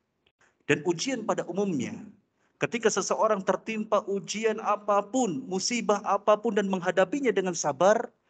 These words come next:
maka hikmahnya besar, yaitu menambah kebaikan untuknya dan mengampuni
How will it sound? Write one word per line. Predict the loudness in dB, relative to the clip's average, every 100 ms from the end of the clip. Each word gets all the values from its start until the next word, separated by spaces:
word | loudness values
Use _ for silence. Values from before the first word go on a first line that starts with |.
| _ _ _
maka | -2 -2 -4
hikmahnya | -8 -8 -6 -4 -6
besar, | -6 -8 -10 -16 -20 _ _ _ _
yaitu | -2 0
menambah | -2 -2 -2 -2 -6
kebaikan | -6 -2 -2 -2 -6 -6
untuknya | -8 -8 -4 -6 -6 -12 _ _
dan | -2 0
mengampuni | 0 -2 -2 -2 -2